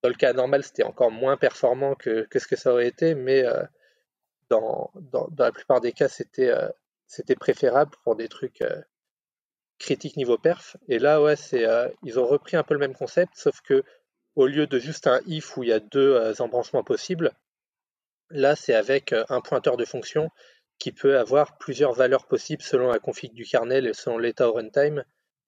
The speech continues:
Et du coup, ouais, c'est, euh, au lieu de passer à chaque fois par un pointeur de fonction qui t'amène à une adresse, qui contient le code de la fonction et tout,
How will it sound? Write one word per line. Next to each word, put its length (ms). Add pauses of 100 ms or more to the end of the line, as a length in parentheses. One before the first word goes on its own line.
(120)
Et 60
du 140
coup, 280
ouais, 120
c'est, 280
euh, 140 (400)
au 80
lieu 140
de 60 (120)
passer 360
à 100
chaque 240
fois 140
par 180
un 60
pointeur 380
de 60
fonction 500
qui 160
t'amène 320
à 60
une 160
adresse, 540
qui 120
contient 280
le 60
code 180
de 60
la 60
fonction 300
et 100
tout, 220